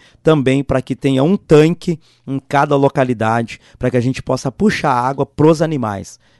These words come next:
Porque hoje, o que que acontece? Nós estamos levando água pras famílias e as famílias estão dividindo a água com os animais.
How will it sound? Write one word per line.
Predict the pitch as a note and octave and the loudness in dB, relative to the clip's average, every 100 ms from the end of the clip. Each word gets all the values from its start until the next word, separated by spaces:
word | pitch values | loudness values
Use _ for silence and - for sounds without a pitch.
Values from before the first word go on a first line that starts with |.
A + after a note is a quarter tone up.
| _ | _
Porque | B2 A#2+ C#3 | -8 0 4
hoje, | C#3+ F#3 F#3 B2 | 6 6 6 2
o | A#2 | -4
que | C#3+ | -4
que | D#3 | -4
acontece? | C#3+ C3+ C3 A#2+ B2+ | -2 -2 -2 -2 -4
Nós | A#2+ | -6
estamos | D#3 D#3 | -6 -4
levando | D3+ C3 D#3 C#3+ | -2 -2 0 2
água | B2+ C#3+ C#3 | 4 2 0
pras | B2+ B2 | -4 -6
famílias | - A#2 B2+ F3+ C3+ - _ - - - | -8 -6 -4 -4 -4 -8 _ -20 -18 -6
e | E3 | -4
as | - | -2
famílias | D3 D#3 F3 | -2 0 -2
estão | - F3+ | -2 -6
dividindo | D#3+ A#3+ A#3 D#3 D3+ G3+ G3+ | -2 -2 -4 -6 -6 -2 -2
a | |
água | E3 E3 F3 | -2 -6 -8
com | |
os | E3 | -10
animais. | F3+ G3+ F3 E3+ E3 | -10 -10 -10 -10 -12